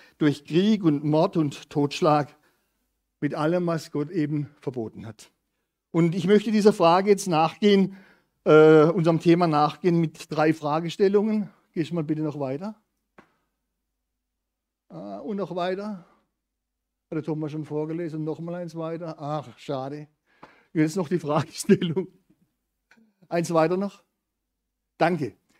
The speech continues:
Die Frage, in der ich die, unserem Thema nachgehen möchte, ist erstens, wer verführt uns Menschen zum Bösen? Zweitens, wie werden wir vom Bösen versucht? Oder, und drittens, wie können wir widerstehen?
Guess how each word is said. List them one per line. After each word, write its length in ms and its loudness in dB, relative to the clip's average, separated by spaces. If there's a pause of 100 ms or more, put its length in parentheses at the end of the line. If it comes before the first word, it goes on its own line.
(400)
Die 60 -2
Frage, 460 4
in 260 -4
der 140 6
ich 80 4
die, 160 -2
unserem 280 -2
Thema 240 2
nachgehen 520 0
möchte, 320 0
ist 280 0
erstens, 540 -2
wer 240 6
verführt 380 -2
uns 180 -2
Menschen 320 -4
zum 160 -4
Bösen? 580 4 (380)
Zweitens, 720 2
wie 260 4
werden 360 4
wir 260 4
vom 240 -4
Bösen 320 4
versucht? 680 -2 (360)
Oder, 380 0
und 260 0
drittens, 600 0
wie 340 0
können 440 2
wir 280 2
widerstehen? 720 -2